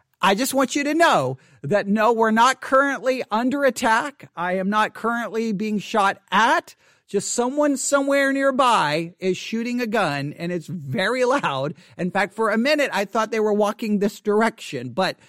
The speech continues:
no, if you hear gunshots, it's, we're not, we're not, no one's shooting at us. You don't need to call the authorities. We, we are safe. We are okay. Whatever they're shooting clearly is not safe, is not okay. They're probably doing some kind of target practice, it sounds like,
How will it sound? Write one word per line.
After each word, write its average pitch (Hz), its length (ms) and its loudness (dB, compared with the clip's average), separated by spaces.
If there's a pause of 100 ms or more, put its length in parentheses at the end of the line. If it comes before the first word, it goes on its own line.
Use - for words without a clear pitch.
(220)
no, 254 440 4
if 175 180 -4
you 214 100 -2
hear 285 240 -2
gunshots, 220 840 0
it's, - 480 -10
we're 170 140 -2
not, 190 260 2 (120)
we're 160 100 -4
not, 160 200 -6
no 160 140 0
one's 196 220 0
shooting 190 360 -2
at 160 160 2
us. 165 200 -4
You 143 80 -4
don't 143 160 -4
need 165 160 -4
to 180 60 -10
call 175 280 -2
the 180 140 -2
authorities. 147 680 -6 (360)
We, 175 240 2
we 175 220 2
are 226 100 2
safe. 240 560 0
We 190 140 0
are 208 160 0
okay. 170 640 0 (500)
Whatever 247 340 2
they're 277 160 0
shooting 240 640 -2
clearly 247 500 0
is 233 160 0
not 262 260 0
safe, 160 480 -2
is 170 200 -4
not 202 300 0
okay. 135 360 -4
They're 170 320 -8
probably 254 340 -2
doing 202 220 -4
some 180 140 -8
kind 160 120 -4
of 135 100 -6
target 156 360 -4
practice, 123 400 -8
it - 100 -18
sounds 127 300 -6
like, 120 200 -12